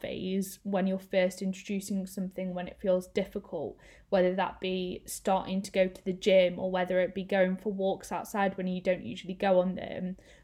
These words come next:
or whether it be tracking your food on MyFitnessPal. It's probably gonna feel hard at first, but it will get easier, I can assure you. And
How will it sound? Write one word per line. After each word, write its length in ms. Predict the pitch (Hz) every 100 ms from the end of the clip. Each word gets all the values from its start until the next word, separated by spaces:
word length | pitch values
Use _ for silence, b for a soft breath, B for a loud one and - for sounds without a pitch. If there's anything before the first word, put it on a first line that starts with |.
| B
or 100 | 196
whether 300 | 202 202 196
it 120 | 180 185
be 120 | 185
tracking 480 | - 214 190 - 208
your 100 | 202
food 380 | - 233 214
on 120 | 196 190
MyFitnessPal. 920 | 180 - 208 - - - 180 180 190 B B
It's 100 | B
probably 320 | - 262 269
gonna 180 | 262 277
feel 260 | 269 247 226
hard 280 | 220 220 208
at 160 | -
first, 380 | 190 170 185 -
but 140 | - 196
it 100 | 196
will 140 | 202
get 180 | 196 -
easier, 420 | 196 185 190 185
I 60 | 175
can 180 | -
assure 340 | 190 - 190 185
you. 460 | 185 - 175 180 185 - - - - - _ - - -
And 560 | 214 196 190 190 185